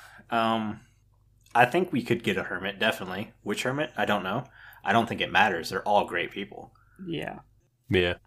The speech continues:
Speaker 2: I'm working on it. <laughs> That's all I'm gonna say.
Speaker 1: We'll leave it at that.
Speaker 3: I'm rooting for you.
Speaker 1: But don't forget, there's also so many
Speaker 3: <laughs>
Speaker 1: other great guys, um, like Logic from, uh, Legacy.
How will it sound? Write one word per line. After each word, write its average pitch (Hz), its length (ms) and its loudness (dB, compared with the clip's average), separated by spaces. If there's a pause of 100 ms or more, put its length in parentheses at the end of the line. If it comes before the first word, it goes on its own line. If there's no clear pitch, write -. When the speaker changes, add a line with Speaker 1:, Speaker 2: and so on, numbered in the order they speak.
(240)
Speaker 2:
I'm 262 160 0
working 190 380 2
on 180 140 2
it. 190 120 -4 (560)
<laughs> - 320 -4 (340)
That's 233 200 4
all 214 160 10
I'm 202 100 10
gonna 196 180 6
say. 160 280 -2 (680)
Speaker 1:
We'll 127 140 0
leave 135 220 4
it 113 40 8
at 95 140 4
that. 90 420 2
Speaker 3:
I'm 107 240 4
rooting 110 280 0
for 85 240 -2
you. 76 100 -6 (320)
Speaker 1:
But 117 220 6
don't 139 120 6
forget, 139 180 6
there's 113 140 6
also 123 280 4
so 131 160 4
many 113 220 2
Speaker 3:
<laughs> - 40 -6
Speaker 1:
other 98 400 2 (420)
great - 600 0
guys, 90 540 -2 (100)
um, 90 460 -10
like 101 160 -2
Logic 113 340 4
from, 101 540 -4 (320)
uh, 87 400 -6 (720)
Legacy. 98 500 -2